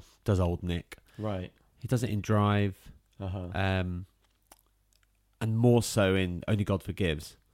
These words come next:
Speaker 2: I've not seen that one.
Speaker 1: It's a very, very quiet movie.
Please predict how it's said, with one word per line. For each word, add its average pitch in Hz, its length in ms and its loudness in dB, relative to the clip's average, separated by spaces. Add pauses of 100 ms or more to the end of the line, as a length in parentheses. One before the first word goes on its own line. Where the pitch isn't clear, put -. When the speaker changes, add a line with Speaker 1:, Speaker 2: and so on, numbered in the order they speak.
(680)
Speaker 2:
I've 90 140 -12
not 95 160 -12
seen 90 260 -12
that - 120 -16
one. 87 260 -14
Speaker 1:
It's - 120 -10
a 104 40 -4
very, 98 760 0 (680)
very 127 200 2
quiet 113 520 0
movie. 95 520 0